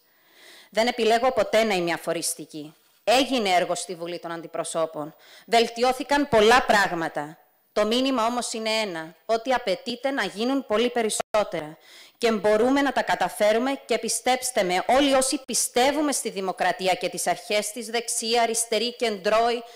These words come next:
σοσιαλιστές, οικολόγοι, έχουμε να κερδίσουμε από τη σύμπνοια και τη συνεργασία. Με κοινές αξίες και ιδανικά διαπραγμάτευτα, ενωμένοι και δημιουργικοί, να κερδίσουμε το στοίχημα του ευρωπαϊκού οράματος και να αντιμετωπίσουμε την αμφισβήτηση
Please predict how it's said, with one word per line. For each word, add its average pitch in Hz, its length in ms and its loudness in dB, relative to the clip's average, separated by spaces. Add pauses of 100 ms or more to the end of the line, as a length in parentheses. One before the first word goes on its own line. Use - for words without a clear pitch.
(180)
σοσιαλιστές, 226 960 0
οικολόγοι, 233 800 2 (200)
έχουμε 262 340 -2
να 277 120 0
κερδίσουμε 226 840 -4
από 180 160 -2
τη 180 80 -8
σύμπνοια 170 460 -4
και 165 120 -10
τη 170 80 -12
συνεργασία. 160 920 -6 (400)
Με 240 140 -2
κοινές 254 460 0
αξίες 269 580 -2
και 247 140 0
ιδανικά 220 540 0
διαπραγμάτευτα, 220 1160 0
ενωμένοι 240 580 0
και 277 140 0
δημιουργικοί, 220 840 -2 (260)
να 220 140 -2
κερδίσουμε 254 680 2
το 208 100 -4
στοίχημα 190 520 -6
του 190 60 -6
ευρωπαϊκού 185 540 0
οράματος 220 760 0
και 214 100 -2
να 208 80 0
αντιμετωπίσουμε 202 800 -2
την 214 180 -6
αμφισβήτηση 214 920 -8